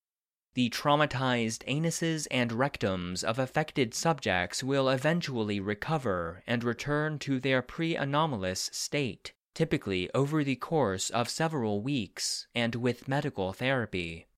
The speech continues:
However, to date, no subject who has passed a hog larger than twenty kilograms has ever fully regained complete control over their sphincter. Addendum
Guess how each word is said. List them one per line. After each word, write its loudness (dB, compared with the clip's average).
However, 2
to 0
date, 0
no 4
subject 2
who 0
has 2
passed 0
a 0
hog -2
larger 2
than 2
twenty -2
kilograms -2
has 2
ever 4
fully 0
regained 0
complete -2
control -2
over 2
their 2
sphincter. -6
Addendum 4